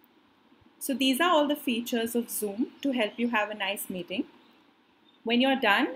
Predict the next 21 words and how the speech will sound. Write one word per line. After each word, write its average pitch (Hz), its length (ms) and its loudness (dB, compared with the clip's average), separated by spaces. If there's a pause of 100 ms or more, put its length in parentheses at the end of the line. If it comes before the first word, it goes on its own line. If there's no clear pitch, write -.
and 226 140 2
you 233 80 0
want 226 220 -2
to 226 80 -2
leave 208 280 -8
your 226 140 -4
meeting, 220 440 -4 (280)
you 220 120 -6
just 240 340 -2
say, 220 260 2 (300)
"End 269 260 4
meeting," 208 480 -2 (540)
and 208 260 -4
leave 185 240 -6
the 185 100 -6 (120)
meeting. - 260 -16 (2750)
I 220 80 -6
hope 277 280 -2
this - 220 -2
was 262 160 0
helpful. 240 600 -4